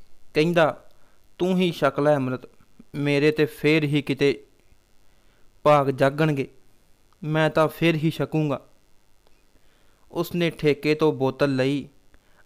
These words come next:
ਅੱਧੀ ਪੀ ਕੇ ਅੱਧੀ ਨਾਲ ਲੈ ਕੇ ਘਰ ਨੂੰ ਚਲਾ ਗਿਆ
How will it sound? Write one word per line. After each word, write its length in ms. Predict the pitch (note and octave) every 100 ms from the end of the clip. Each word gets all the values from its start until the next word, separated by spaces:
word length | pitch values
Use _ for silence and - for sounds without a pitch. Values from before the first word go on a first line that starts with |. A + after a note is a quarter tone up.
| E3
ਅੱਧੀ 320 | E3+ D#3+ F3
ਪੀ 280 | F3 D3 C#3+
ਕੇ 340 | D#3+ D3 - - _ _ _ _ E3
ਅੱਧੀ 280 | D#3 E3+
ਨਾਲ 400 | D#3+ C#3+ C3+ D3+
ਲੈ 160 | C#3+ C3+
ਕੇ 300 | C3 C#3+ C#3
ਘਰ 220 | C#3 A#2+
ਨੂੰ 180 | C3 D3
ਚਲਾ 300 | C#3 C3+ C3+
ਗਿਆ 320 | C3 C3 -